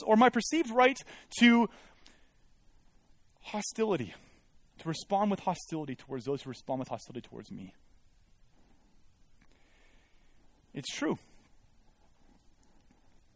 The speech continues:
You will suffer loss by loving others who are different than you. But only if your hope is set here. Only if your hope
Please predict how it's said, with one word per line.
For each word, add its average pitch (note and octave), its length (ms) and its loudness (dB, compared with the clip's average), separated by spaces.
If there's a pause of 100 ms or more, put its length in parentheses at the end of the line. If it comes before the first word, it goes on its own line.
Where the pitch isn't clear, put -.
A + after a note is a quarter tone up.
(120)
You E3 180 -6
will B3 240 -4 (120)
suffer D#3+ 460 -4 (120)
loss A#2 400 -10 (640)
by C3 160 -2
loving C3 360 -2
others A#2+ 320 -8
who A#2+ 140 -16
are A2 60 -12
different G#2+ 320 -16
than F#2+ 120 -16
you. F#2+ 120 -18 (2250)
But C3 140 -8 (160)
only A#3 540 -2
if D3+ 180 -10
your C#3+ 100 -8
hope E3 320 -10
is - 180 -12
set B2+ 200 -8
here. G#2 360 -18 (1160)
Only A3+ 380 -2
if F#3+ 180 -6
your D#3 100 -6
hope F#3 480 -10